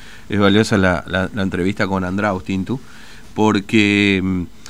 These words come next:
digamos, acá, eh, lo, lo que aporta, me parece que es interesante el planteo que hace la diputada Andraus de este lugar. Dice,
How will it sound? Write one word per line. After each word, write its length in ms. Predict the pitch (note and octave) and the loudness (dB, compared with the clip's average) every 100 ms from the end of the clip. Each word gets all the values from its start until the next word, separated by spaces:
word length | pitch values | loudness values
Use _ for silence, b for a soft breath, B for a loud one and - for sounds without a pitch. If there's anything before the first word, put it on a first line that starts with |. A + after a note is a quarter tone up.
| B B | B B
digamos, 280 | C#3+ C#3+ A#2+ | 2 4 2
acá, 440 | B2+ G3 G3 C3 F#2+ | 2 4 4 2 0
eh, 580 | A2 F#2+ - C2+ C#2 E2+ | 0 0 -4 -12 -10 0
lo, 160 | G#2+ | 2
lo 160 | A2+ A#2 | 2 2
que 80 | A#2+ | 2
aporta, 500 | A2 F#3+ F3 C#3 F#2+ G2 | 4 4 4 2 0 0
me 120 | A2+ | 2
parece 280 | A2 D3+ F3+ | 4 2 2
que 80 | D#3 | 2
es 100 | - | 2
interesante 540 | C#3 C3 C3 C3 E3+ | 2 4 2 2 2
el 60 | D#3+ | 2
planteo 340 | B2+ A2+ D3 | 2 2 2
que 100 | C3 | 2
hace 200 | C3 - | 0 2
la 120 | G2+ G2+ | 2 2
diputada 360 | F#2+ G2+ G#2 | 0 0 0
Andraus 220 | G#2 A2 | 2 2
de 120 | A#2 C3+ | 2 2
este 180 | A2+ | 0
lugar. 300 | F#2 E2+ - | 0 -2 -4
Dice, 340 | F2 G2+ A2 | -4 -2 -2